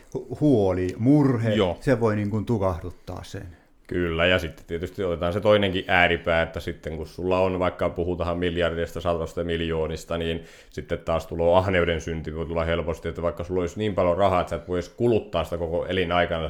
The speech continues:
Speaker 3: enää, ja sun koko suku saisi siitä
Speaker 2: Mm.
Speaker 3: monen kymmenen
Speaker 2: Mm.
Speaker 3: sukupolven eteen-, eteenpäin näin, että ei olisi huolen häivää, niin silti sä et, no jos nyt yksi pari miljoonaa vielä tuosta
Speaker 2: Mm,
Speaker 3: osakekaupasta
Speaker 1: Ja se
Speaker 3: tai
Speaker 1: köyhä leski laitti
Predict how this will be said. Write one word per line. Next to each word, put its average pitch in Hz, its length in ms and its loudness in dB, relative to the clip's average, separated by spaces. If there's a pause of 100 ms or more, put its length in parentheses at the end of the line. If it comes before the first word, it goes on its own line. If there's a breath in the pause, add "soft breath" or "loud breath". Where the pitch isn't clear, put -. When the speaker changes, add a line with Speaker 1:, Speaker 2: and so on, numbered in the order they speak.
Speaker 3:
enää, 85 260 0
ja 78 80 -2
sun 82 240 -6
koko 87 220 -2
suku 92 300 -2
saisi 85 280 0
siitä 85 260 -4
Speaker 2:
Mm. - 200 -6
Speaker 3:
monen 120 220 4
kymmenen 85 420 -4
Speaker 2:
Mm. 127 60 0
Speaker 3:
sukupolven 85 540 0 (400 loud breath)
eteen-, 87 420 2
eteenpäin 85 580 2
näin, 87 220 0
että 78 180 -6
ei 82 100 0
olisi 87 300 -2
huolen 92 280 2
häivää, 87 320 4
niin 80 100 -4
silti 104 240 -6
sä 82 140 -6
et, 78 80 -8 (280)
no 90 60 -14
jos 107 300 -14
nyt 120 140 -14 (120)
yksi - 420 -16 (340)
pari 85 280 -6 (140)
miljoonaa 76 600 -8
vielä 76 240 -12
tuosta 127 320 0
Speaker 2:
Mm, 92 140 -4
Speaker 3:
osakekaupasta 82 840 -2
Speaker 1:
Ja 110 40 -4
se 123 100 -2
Speaker 3:
tai - 80 -6
Speaker 1:
köyhä 127 400 6
leski 127 340 4
laitti 110 440 2